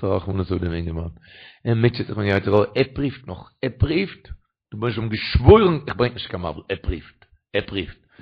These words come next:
יענע וואך שטייט, כל יצר מחשבת לבו. רק, רק כל היום. ער פריפט נישט בכלל. נו, רע, איך קען יא נישט. אז איינער, אויסגעמערקט, ער דארף אים דא נישט שומען, אזוי גלייך.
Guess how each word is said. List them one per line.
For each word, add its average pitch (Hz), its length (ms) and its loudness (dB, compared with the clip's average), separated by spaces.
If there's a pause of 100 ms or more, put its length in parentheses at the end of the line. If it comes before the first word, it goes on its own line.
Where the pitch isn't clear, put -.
(380)
יענע 127 260 -6
וואך 110 120 -4
שטייט, - 260 -2
כל 107 200 2
יצר 113 300 6
מחשבת 101 420 0
לבו. 101 200 10 (720)
רק, 156 720 10 (200)
רק 175 360 12 (100)
כל 151 180 12
היום. 113 340 12 (240)
ער 113 100 6 (100)
פריפט 180 340 2
נישט 113 120 0
בכלל. 87 400 2
נו, 165 180 -2
רע, 160 460 10
איך 147 220 4
קען 175 260 4 (100)
יא 180 100 4
נישט. 165 600 4
אז 123 160 6
איינער, 180 480 4 (320)
אויסגעמערקט, 104 560 2
ער 85 60 -12
דארף 92 140 -2
אים 87 120 -8
דא 80 100 -6
נישט 76 140 -14
שומען, 67 180 -12
אזוי 64 120 -20
גלייך. 65 320 -18